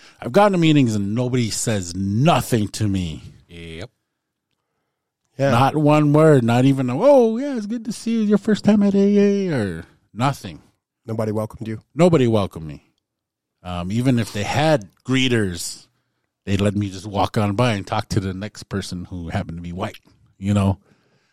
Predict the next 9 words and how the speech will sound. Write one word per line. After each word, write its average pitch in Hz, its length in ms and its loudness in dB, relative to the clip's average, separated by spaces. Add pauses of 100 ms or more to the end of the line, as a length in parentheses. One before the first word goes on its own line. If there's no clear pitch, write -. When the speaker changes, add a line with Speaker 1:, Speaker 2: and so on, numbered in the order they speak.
(160)
Speaker 1:
So, 107 640 2 (480)
uh, 92 480 -4 (1300)
but 92 120 -6
at 92 120 -6
Talking 113 300 -4
Circles, 90 320 -8
I 80 60 -10
felt 87 280 -8
home. 85 240 -8